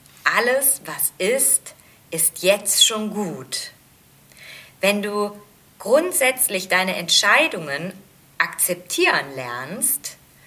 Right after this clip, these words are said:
wird dein Leben leichter werden, wird deine Unzufriedenheit immer noch da sein, aber du wirst sie besser annehmen können und besser mit,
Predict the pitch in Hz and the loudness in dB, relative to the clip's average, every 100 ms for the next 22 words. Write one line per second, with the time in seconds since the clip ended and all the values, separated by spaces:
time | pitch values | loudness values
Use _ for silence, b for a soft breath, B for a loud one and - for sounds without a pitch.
0 | b b - 175 277 - - - - - | b b -10 2 2 2 -8 -12 -12 -20
1 | _ _ - - - - - 190 180 226 | _ _ -20 -20 -20 -12 -6 -4 -2 -2
2 | 269 262 233 320 - 147 139 135 131 131 | -2 0 2 2 -2 -10 -8 -8 -8 -8
3 | 135 220 - 247 214 214 233 330 - 220 | -6 -6 -2 -2 -2 -2 -2 -2 -4 -8
4 | - - 143 143 139 139 131 139 240 - | -10 -12 -14 -14 -10 -6 -2 2 0 0
5 | - - B B B - - - - - | -6 -10 B B B -20 -20 -20 -20 -20
6 | - - - - - - - - - - | -20 -20 -20 -20 -20 -20 -20 -20 -20 -20
7 | _ _ _ _ _ _ 311 508 415 - | _ _ _ _ _ _ 4 6 6 2
8 | - 175 220 214 247 277 381 466 B - | 2 4 6 6 4 2 -2 -8 B -16
9 | - - - 196 226 285 294 247 233 294 | -20 -6 -2 2 4 4 4 2 0 2
10 | 254 262 247 208 392 320 160 147 139 156 | 2 2 2 2 0 0 -4 -6 -6 -4
11 | 139 139 139 175 233 - 302 233 233 | -4 -4 -8 0 0 2 0 -2 -6